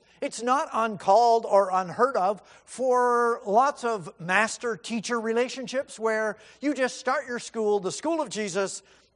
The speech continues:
and stop fighting these folks. Stop going after them. Just, just get together your own crew of folk and,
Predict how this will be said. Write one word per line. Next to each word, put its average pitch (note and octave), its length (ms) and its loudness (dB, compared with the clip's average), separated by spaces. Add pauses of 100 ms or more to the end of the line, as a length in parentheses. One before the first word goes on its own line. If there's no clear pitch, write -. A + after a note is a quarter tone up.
(120)
and G3+ 300 -2
stop C4 640 -6
fighting E3+ 640 -8
these B2 360 -18
folks. C#3+ 360 -8
Stop - 380 -10
going E3+ 340 -12
after D#3+ 360 -8
them. C3 280 -10
Just, G3 260 -4 (580)
just D4+ 220 -8
get B3 100 -6
together E3 300 -6
your D3 140 -8
own E3 160 -8
crew D#3+ 240 -8
of C3+ 80 -10
folk C#3 320 -8
and, A2 180 -18